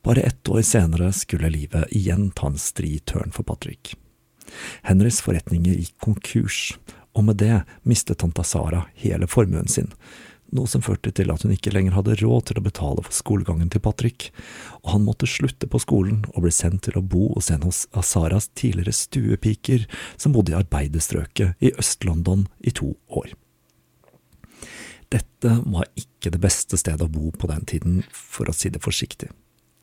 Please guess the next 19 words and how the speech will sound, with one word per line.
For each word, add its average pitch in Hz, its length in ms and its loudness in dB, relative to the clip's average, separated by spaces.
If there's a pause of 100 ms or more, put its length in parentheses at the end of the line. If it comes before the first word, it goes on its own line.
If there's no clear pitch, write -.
(640)
Området 95 460 4
var 78 140 0
beryktet - 600 -2
for - 140 0
fattigdom 82 460 0
og 82 100 -2
vold. 107 160 -4 (1120)
En 98 240 4
person 123 480 0
som - 380 -2
fant 85 200 -2
dette - 240 0
området 90 380 2
i 104 60 2
den 98 180 0
perioden 107 600 2
veldig 90 340 0
fascinerende, 107 720 4
var 80 240 -2